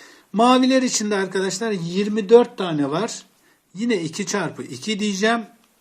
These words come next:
Sıfır nokta sekiz ile çarpacağım. Sonra bunları da toplayacağım, değil mi? Bu ortak paydayı alabilirim vesaire. Arkadaşlar şu arkadaş, hmm, ha, öyle mi yapalım ya?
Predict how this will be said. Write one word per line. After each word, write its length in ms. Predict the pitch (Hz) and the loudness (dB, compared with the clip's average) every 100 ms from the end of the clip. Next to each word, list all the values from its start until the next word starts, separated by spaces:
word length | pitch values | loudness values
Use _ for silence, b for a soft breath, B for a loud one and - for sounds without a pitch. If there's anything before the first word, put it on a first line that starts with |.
| _ _ | _ _
Sıfır 340 | - 240 180 | -10 -4 -4
nokta 260 | 170 202 233 | -4 -2 2
sekiz 360 | 185 170 160 | 2 0 -6
ile 100 | 123 | -8
çarpacağım. 500 | - 107 107 - 123 _ _ _ _ _ _ | -8 -14 -16 -20 -20 _ _ _ _ _ _
Sonra 300 | 269 262 233 | -4 -2 0
bunları 300 | 247 202 208 | 0 0 -2
da 120 | 277 | -2
toplayacağım, 640 | 254 202 - 160 117 127 214 | 2 2 0 -8 -8 -10 -8
değil 120 | 302 | -6
mi? 200 | 135 123 b b b b b _ _ | -6 -10 b b b b b _ _
Bu 80 | 269 | -4
ortak 500 | 262 277 311 311 - | 0 0 0 -4 -2
paydayı 420 | 294 277 294 285 | -2 -2 0 0
alabilirim 580 | 277 226 160 156 190 220 | 2 0 -2 -4 -4 0
vesaire. 520 | 247 - 127 120 214 | 0 0 -8 -8 -8
Arkadaşlar 580 | 220 208 190 160 196 190 | -8 -6 -6 -6 -6 -8
şu 220 | - 233 | -4 -4
arkadaş, 600 | 160 175 196 247 - - _ _ _ _ - | -4 -4 -4 -4 -6 -14 _ _ _ _ -18
hmm, 920 | 175 170 170 165 165 165 165 165 160 160 b b b b b b _ _ | -14 -10 -8 -6 -6 -4 -4 -6 -10 -14 b b b b b b _ _
ha, 360 | _ 208 202 175 151 135 135 240 | _ -10 -8 -6 -6 -6 -8 -4
öyle 220 | 240 202 | -2 -2
mi 120 | 143 | -4
yapalım 420 | 117 - 110 113 | -6 -8 -10 -10
ya? 280 | 113 123 123 | -14 -14 -16